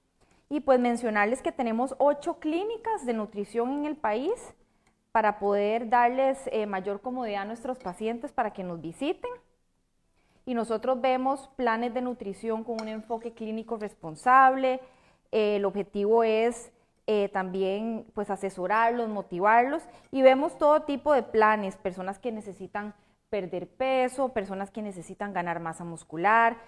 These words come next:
personas con alergias en embarazo, nutrición deportiva y también el apoyo que le damos, eh, clínico a aquellos pacientes que necesitan bajar colesterol, triglicéridos.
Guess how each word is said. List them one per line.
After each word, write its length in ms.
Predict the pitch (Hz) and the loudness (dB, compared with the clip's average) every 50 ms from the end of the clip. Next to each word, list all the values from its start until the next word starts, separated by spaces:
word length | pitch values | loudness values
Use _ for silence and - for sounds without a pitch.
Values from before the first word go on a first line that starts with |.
| - - _ - | -20 -20 _ -4
personas 400 | - 202 202 208 202 208 208 - | -2 -2 -2 -2 -4 -6 -6 -4
con 180 | - 269 240 220 | -4 -4 -2 0
alergias 880 | 202 190 196 208 214 214 214 220 226 220 214 214 220 220 220 - - _ _ _ _ - | 0 2 2 2 0 0 -2 -2 0 2 4 4 4 2 0 -6 -18 _ _ _ _ -10
en 160 | - 190 196 | -8 -6 -6
embarazo, 720 | 190 185 180 170 175 170 185 202 202 202 202 202 - 208 202 | -6 -6 -6 -4 -4 0 2 2 4 4 2 0 -2 -6 -8
nutrición 540 | 202 190 - 175 175 165 - 180 175 175 | -8 -8 -10 -10 -12 -10 -8 -8 -6 -6
deportiva 1040 | 175 196 190 - - 160 - _ _ - 294 320 339 330 330 320 320 311 311 330 330 - - - - _ _ - | -6 -8 -8 -6 -10 -10 -10 _ _ -2 0 2 2 2 2 2 4 4 4 2 0 -4 -18 -20 -20 _ _ -4
y 100 | 370 370 | -4 2
también 640 | - 415 359 302 277 311 302 294 294 320 320 - | 4 4 4 4 2 0 0 0 0 -2 -4 -2
el 140 | - 233 226 | 0 2 2
apoyo 460 | 214 214 233 226 226 220 220 247 254 | 2 2 2 2 2 2 2 0 -2
que 100 | - 269 | -2 0
le 80 | 247 220 | 2 2
damos, 420 | 208 196 196 208 220 233 240 233 - | 2 2 2 0 -2 -4 -6 -8 -6
eh, 380 | - 220 208 196 185 180 - _ | -4 -2 -2 -2 -2 -4 -6 _
clínico 680 | - 247 254 262 254 240 262 277 - - 359 359 - _ _ _ _ _ _ _ - | -4 -2 0 0 0 -2 -4 -6 -8 -8 -10 -10 -10 _ _ _ _ _ _ _ 0
a 160 | 208 208 202 | 2 4 2
aquellos 460 | 202 202 - 214 208 202 220 247 247 | 2 0 -2 -2 0 0 0 -2 0
pacientes 680 | - 285 277 269 294 285 269 262 254 247 277 294 285 | 0 0 0 0 2 2 2 2 2 0 -4 -6 -4
que 120 | - 262 240 | -4 -6 -6
necesitan 480 | 220 196 196 185 190 - 208 214 214 | -6 -6 -8 -10 -8 -8 -6 -6 -6
bajar 300 | 214 202 190 185 180 - | -6 -8 -8 -10 -12 -10
colesterol, 760 | - 202 202 190 185 - - 175 165 185 208 220 220 214 208 | -10 -8 -8 -8 -10 -12 -14 -12 -8 -4 -4 -2 -2 -4 -6
triglicéridos. 840 | 214 - 202 196 175 170 160 - - 226 208 208 208 220 226 220 226 | -8 -10 -10 -10 -10 -10 -14 -12 -8 -6 -4 -4 -4 -4 -6 -8 -10